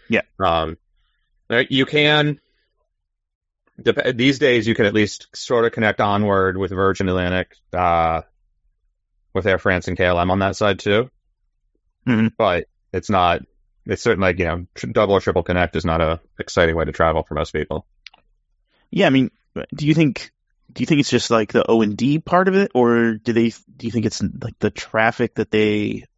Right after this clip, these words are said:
Speaker 1: like, the customer base just isn't there and they weren't able to attract enough.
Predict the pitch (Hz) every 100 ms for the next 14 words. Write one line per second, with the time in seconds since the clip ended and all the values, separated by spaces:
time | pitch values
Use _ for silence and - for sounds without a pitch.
0 | _ _ - 117 107 - 135 - 113 104
1 | 110 107 - 110 117 110 107 110 123 110
2 | 110 110 104 113 110 - 104 107 104 -
3 | 101 95 -